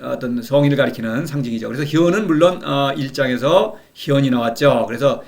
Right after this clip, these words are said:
성인의 신적 자아를 가리키는 것입니다. 그러나 빈, 암소죠. 검은 암소.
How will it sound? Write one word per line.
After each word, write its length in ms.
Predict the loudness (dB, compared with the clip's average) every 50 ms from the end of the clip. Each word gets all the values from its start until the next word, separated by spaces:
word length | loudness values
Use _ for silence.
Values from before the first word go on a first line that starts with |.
| -20 _ _ _ _ -18
성인의 460 | -10 -6 -2 -2 0 0 0 -2 -2
신적 480 | -4 -6 -10 -10 -10 -8 -8 -8 -8 -8
자아를 320 | -6 -4 -4 -2 -2 -2
가리키는 300 | -2 -2 -4 -4 -8 -12
것입니다. 520 | -12 -12 -12 -14 -12 -12 -12 -12 -12 -14 -10
그러나 420 | -6 -4 0 0 0 0 0 -4 -12 -18 -20 _ _ _ _ _ _ _ _ -6
빈, 480 | -6 -4 -2 0 -2 -2 -4 -6 -12 -12
암소죠. 720 | -4 -2 -2 0 0 0 -2 0 0 -2 -2 -4 -10 -16 _ _ _ _ _
검은 360 | 0 2 2 4 4 2 0
암소. 580 | 0 -2 -2 -2 -2 -2 -2 -4 -6 -6 -12